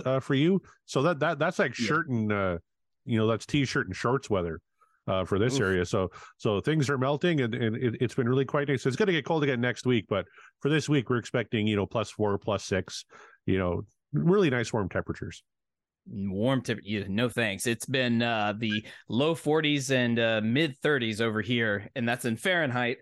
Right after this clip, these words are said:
Speaker 2: And, uh, no, no, no shorts. The shorts time is
Speaker 1: <laughs>
Speaker 2: over, uh, for us down here. Uh, but today was in the high fifties, which is weird. But then I remembered I live in the South, and nothing makes sense weather-wise. So,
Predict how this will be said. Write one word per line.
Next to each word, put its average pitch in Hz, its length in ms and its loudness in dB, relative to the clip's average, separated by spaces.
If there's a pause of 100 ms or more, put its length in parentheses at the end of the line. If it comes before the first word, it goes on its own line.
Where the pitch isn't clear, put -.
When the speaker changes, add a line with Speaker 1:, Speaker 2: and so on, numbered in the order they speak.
(480)
Speaker 2:
And, 113 420 -2
uh, 110 360 0
no, 156 400 2
no, 170 260 2
no 196 260 2
shorts. 139 460 0
The - 80 -8
shorts 170 340 0
time 175 360 0
is 135 180 -2
Speaker 1:
<laughs> - 60 -8
Speaker 2:
over, 110 420 -2 (180)
uh, 143 260 2
for 139 280 2
us 123 220 -2
down 110 240 0
here. 107 360 2
Uh, 104 220 2
but 120 220 -2
today 180 260 2
was 330 220 6
in 226 120 4
the 208 140 4
high 180 300 0
fifties, 123 500 -2
which 120 180 -6
is 113 120 -6
weird. 117 420 0
But 120 260 0
then 135 140 0
I 135 240 0 (240)
remembered 127 560 2
I 180 140 0
live 170 200 2
in 113 80 0
the 98 80 -4
South, 113 460 -2 (220)
and 107 240 0
nothing 123 360 0
makes 113 260 -4
sense 113 280 -6
weather-wise. 98 720 -2
So, 98 360 -4